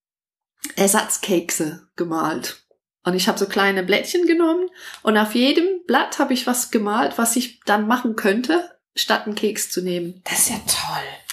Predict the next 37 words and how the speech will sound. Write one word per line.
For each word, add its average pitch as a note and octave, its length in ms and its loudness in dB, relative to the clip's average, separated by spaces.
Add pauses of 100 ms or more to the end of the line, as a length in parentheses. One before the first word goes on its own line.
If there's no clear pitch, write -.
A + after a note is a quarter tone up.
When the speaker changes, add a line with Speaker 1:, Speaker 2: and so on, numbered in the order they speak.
(440)
Speaker 1:
Und, G3+ 400 0
ähm, G3 680 0 (400)
da G3 140 2
steht - 320 0
zum G3 140 -2
Beispiel F3+ 380 -2
Klavier G#3+ 320 -4
spielen F#3 520 -10
oder F#3+ 180 2
mit A3+ 200 2
einem A#3+ 140 4
Bild, E3+ 320 4
ne, G#3+ 260 2
eher G3+ 220 6
Speaker 2:
Aha. A#3 100 6
Speaker 1:
so C4+ 80 4
bildlich G3 580 0
ge-, G3 200 -2 (100)
dargestellt, E3+ 500 0
weil E3+ 120 2
ich F3+ 100 -4
das F#3+ 180 -2
Lustige F3+ 360 2
fand. E3+ 240 -4 (460)
Klavier A#3+ 260 4
spielen A#3+ 320 0
oder A3 160 4
Flöte C4 300 0
spielen G#3+ 840 -6
oder G#3+ 460 4 (880)
zehn B3+ 260 2
Liegestützen A#3+ 640 0
machen G#3+ 580 -4 (360)
oder A3 160 2
eine A3+ 160 2
Karotte A#3+ 400 0
essen G#3+ 680 0